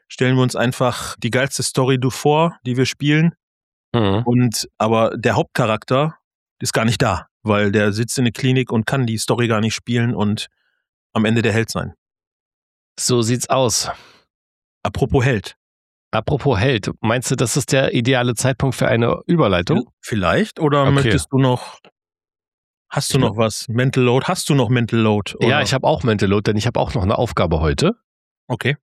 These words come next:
Speaker 2: Und zwar kann ich euch was Neues präsentieren von meinem Partner Holy. Es gibt neue Sorten.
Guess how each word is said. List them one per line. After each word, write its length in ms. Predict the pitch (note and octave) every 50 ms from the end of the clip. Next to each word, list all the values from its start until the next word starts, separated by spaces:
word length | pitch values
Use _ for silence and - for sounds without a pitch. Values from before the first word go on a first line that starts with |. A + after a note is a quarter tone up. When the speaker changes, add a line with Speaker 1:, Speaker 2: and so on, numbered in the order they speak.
| _ _ _ _ -
Speaker 2:
Und 160 | G2+ G#2 G#2
zwar 460 | - - - F#2 F2+ G2 A2 A#2+ -
kann 180 | - A#2 G#2+ A2+
ich 100 | A2 -
euch 140 | A2 F2+ -
was 120 | G#2 F2+
Neues 220 | A2+ A#2+ D3 C#3
präsentieren 480 | - - G2 F2 E2+ E2+ - - G2 F2+
von 160 | F2+ G#2 F2+
meinem 160 | F2+ F#2 F#2
Partner 420 | F#2 - G2 F#2 E2+ - F2+ D#2+ -
Holy. 380 | F#2 A#2+ C3+ G2 F#2 G#2+ - -
Es 180 | - F2 -
gibt 220 | - - - - -
neue 220 | G2+ G2+ - -
Sorten. 500 | G#2 G2 A2+ E3 - - D#2 D#2 A#2 F#3